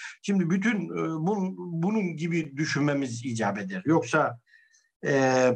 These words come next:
hakikat, e, ortadan kalkmaz. Yani bir karanlık çağ de-, geldi diye mesela onun, bu şeyin, e, Kali Yuga'nın mesela misali kış gibidir. Niye? Çünkü kar her şeyi örter. Yani ağaçlar, çiçekler, böcekler her şey örtülür. O örtü altında kalır hayat.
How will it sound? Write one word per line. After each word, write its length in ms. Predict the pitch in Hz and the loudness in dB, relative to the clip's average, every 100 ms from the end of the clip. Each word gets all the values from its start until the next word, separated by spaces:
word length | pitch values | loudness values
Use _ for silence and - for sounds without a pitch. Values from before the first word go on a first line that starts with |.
| 120 - | 0 2
hakikat, 760 | - 151 190 180 180 214 - - - | 4 6 6 4 4 0 -2 -16 -4
e, 180 | 151 135 | 0 0
ortadan 560 | 151 165 165 170 175 | 4 4 4 2 0
kalkmaz. 720 | - 147 - 113 92 - - - | 0 -2 -2 -4 -4 -6 -12 2
Yani 400 | 135 135 135 131 | 6 6 4 2
bir 140 | 151 147 | 2 4
karanlık 400 | 147 156 151 - | 6 4 2 2
çağ 240 | 151 160 | 4 4
de-, 120 | 147 | 2
geldi 400 | 135 156 160 156 | 2 2 2 0
diye 240 | 131 175 151 | 0 0 0
mesela 340 | 151 143 147 147 | -2 0 -2 0
onun, 240 | 156 170 165 165 | 0 -2 -4 -6
bu 180 | 147 | -4
şeyin, 480 | 139 160 160 180 196 135 | -2 0 2 0 -4 -4
e, 380 | 127 127 120 120 - _ _ - | -4 -2 -4 -6 -10 _ _ -4
Kali 260 | 120 139 151 | 0 2 2
Yuga'nın 600 | 170 165 156 151 165 151 _ - - - | 2 4 2 2 -2 -6 _ -20 -20 -2
mesela 260 | 151 151 143 | 2 4 4
misali 480 | 156 165 156 156 180 | 4 6 4 4 2
kış 300 | - 180 - | 2 4 2
gibidir. 600 | 139 123 101 95 - - | 0 0 -4 -6 -10 -2
Niye? 440 | 139 165 160 190 190 | 4 6 6 4 2
Çünkü 260 | 170 156 147 | 0 0 0
kar 240 | 151 147 | 0 2
her 140 | 156 | 0
şeyi 280 | 165 160 170 | 2 2 2
örter. 580 | 165 165 117 120 117 - | 2 0 0 -4 -4 -4
Yani 420 | 120 120 120 117 117 - _ - | 0 0 0 -4 -8 -16 _ 0
ağaçlar, 580 | 135 131 123 120 127 - | 2 4 2 0 -2 -2
çiçekler, 540 | 135 139 120 135 131 | -2 -2 -2 -2 0
böcekler 380 | 139 139 120 135 | 0 0 0 -2
her 140 | 151 | -2
şey 160 | 147 135 | -2 -2
örtülür. 500 | 147 156 151 151 180 | 0 0 0 -2 0
O 220 | 151 151 | -2 0
örtü 220 | 151 151 | 0 0
altında 440 | 147 139 151 160 247 | -2 -2 -4 -4 -2
kalır 280 | 151 170 120 | -2 -2 0
hayat. 380 | 139 156 - | 0 2 -2